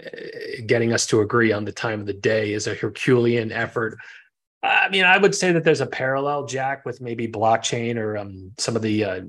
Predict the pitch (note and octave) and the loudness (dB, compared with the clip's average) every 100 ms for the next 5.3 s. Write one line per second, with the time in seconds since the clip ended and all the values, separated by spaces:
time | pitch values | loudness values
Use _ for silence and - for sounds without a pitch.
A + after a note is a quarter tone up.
0 | G#2 G#2 A2+ B2 A2 G#2 A2+ A2+ A2+ A2+ | -10 -2 2 2 2 0 -2 0 -2 -2
1 | A2 G2+ F2 - - - A#2+ A#2 G#2+ G#2+ | -2 -6 -6 -6 -6 -2 -2 0 -4 -2
2 | C3 A#2 G#2+ A2+ A#2 A#2 B2 A#2 A2+ G2+ | -2 -2 -2 0 0 -2 -4 -2 -2 -4
3 | - B2 A#2 G#2 - - A#2 - G#2+ G#2 | -2 -4 -4 -10 -6 -2 0 0 -2 -4
4 | G#2+ G#2 G#2 G#2+ - A2 G#2 G2+ - - | -4 -6 -6 -8 -6 -2 0 -2 -2 -2
5 | A2 G2+ G2 | -2 -4 -12